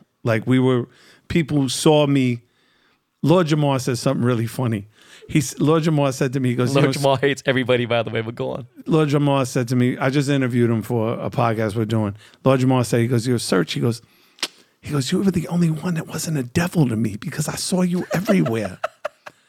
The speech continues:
Speaker 1: You were, you were at the, you were at the House of Mecca with, like, Chance Infinite and the Guards, and you were,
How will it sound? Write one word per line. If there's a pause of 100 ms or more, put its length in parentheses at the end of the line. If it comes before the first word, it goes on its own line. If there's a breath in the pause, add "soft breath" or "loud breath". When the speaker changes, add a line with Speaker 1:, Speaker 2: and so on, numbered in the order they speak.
(320 loud breath)
Speaker 1:
You
were,
you
were
at
the,
you
were
at
the
House
of
Mecca
with,
like,
Chance
Infinite
and
the
Guards,
and
you
were,